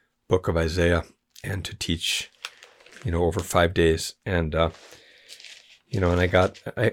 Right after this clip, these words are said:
I got a paper back from one of the students, and I, I just like to share, um, some of what this student, um, some of the reflections based on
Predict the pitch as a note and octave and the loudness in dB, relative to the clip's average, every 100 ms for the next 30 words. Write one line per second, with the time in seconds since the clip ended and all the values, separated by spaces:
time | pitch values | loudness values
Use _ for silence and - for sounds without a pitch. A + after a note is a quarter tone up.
0 | - F#2+ F#2+ E2+ - G2+ F#2+ F#2+ F2+ - | -2 0 2 2 0 0 2 2 0 -2
1 | E2+ F2 F2+ - - F2+ F#2 - - F2+ | -6 -6 -6 -8 -6 -6 -6 -8 -8 -8
2 | F2 - G#2+ - - D#2 - - - F2+ | -10 -12 -10 -8 -4 -4 -4 -4 4 6
3 | E2+ - - _ _ _ _ - _ _ | 6 2 -16 _ _ _ _ -20 _ _
4 | - F2+ D#2+ F2+ - _ - - G#2 F2 | -6 -2 -2 -4 -14 _ -4 2 4 4
5 | F2 E2 - - - - - - E2+ E2 | 0 -2 -4 -6 -6 -8 -6 -2 -2 -2
6 | E2 _ _ _ _ _ - B2+ F#2+ F2+ | -10 _ _ _ _ _ -12 -8 -8 -10
7 | - - F2+ E2+ E2 - E2+ - D#2+ - | -10 -4 -2 0 -2 -4 -6 -6 -10 -10
8 | - _ _ _ _ _ - G2+ - - | -16 _ _ _ _ _ 4 4 4 2
9 | E2 E2+ F2 | 0 0 -4